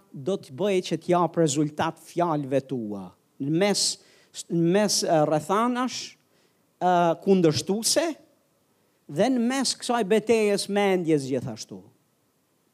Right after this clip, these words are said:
Po qelës është besimi, besimi,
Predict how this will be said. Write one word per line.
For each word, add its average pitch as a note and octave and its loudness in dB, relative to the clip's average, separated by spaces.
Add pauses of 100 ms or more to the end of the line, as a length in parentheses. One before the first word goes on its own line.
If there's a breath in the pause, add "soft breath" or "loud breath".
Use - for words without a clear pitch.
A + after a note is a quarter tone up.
(1120 soft breath)
Po E3 0
qelës C#4 2
është B3+ -2
besimi, F3 2 (180)
besimi, F#3 4